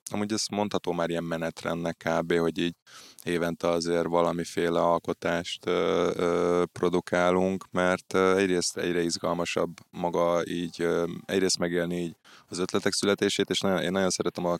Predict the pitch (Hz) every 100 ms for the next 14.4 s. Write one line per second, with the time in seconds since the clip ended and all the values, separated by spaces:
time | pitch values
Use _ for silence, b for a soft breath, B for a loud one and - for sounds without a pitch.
0 | - 82 90 82 - - 80 80 80 82
1 | 87 b b b - 82 85 - 85 85
2 | 78 85 85 82 85 - 78 76 - 82
3 | 82 78 - - - 80 - 85 85 85
4 | 85 80 85 85 82 82 - - - 101
5 | 101 95 104 92 85 85 80 - - 80
6 | 82 82 - 78 82 - 85 - - 82
7 | 80 78 - - 82 - 80 - - -
8 | 87 - 87 85 - 90 90 87 90 -
9 | 87 92 90 92 B B B - 92 -
10 | 82 87 85 85 85 - 82 82 85 87
11 | 82 - 82 - 80 82 82 85 90 90
12 | 90 - 87 87 87 85 85 - 87 -
13 | 87 85 - - - - 87 85 - 104
14 | - - - -